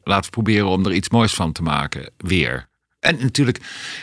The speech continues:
ja, die enorme drang naar vrijheid. Ik bedoel, als je vijf jaar lang niet kan zeggen en doen, eh, wat je wil, dan is dat, die vrijheid natuurlijk een soort,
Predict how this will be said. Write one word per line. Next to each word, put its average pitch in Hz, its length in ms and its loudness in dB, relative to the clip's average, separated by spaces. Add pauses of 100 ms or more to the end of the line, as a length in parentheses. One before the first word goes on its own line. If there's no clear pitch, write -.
ja, 110 140 2
die 117 120 4
enorme 139 420 4
drang 143 280 6
naar 120 140 6
vrijheid. 117 600 0
Ik 87 60 -10
bedoel, 104 320 6
als 107 160 4
je 113 200 6
vijf 113 320 0
jaar 101 180 4
lang 95 240 4
niet 104 180 4
kan 90 180 0
zeggen 87 560 0
en 87 180 2
doen, 87 520 2
eh, 85 240 -2
wat 90 220 0
je 98 80 -2
wil, 78 520 0
dan 87 460 2
is 101 160 0
dat, 87 240 -2 (100)
die 87 140 -4
vrijheid 101 560 2
natuurlijk 82 340 -2
een 90 60 -6
soort, - 280 -2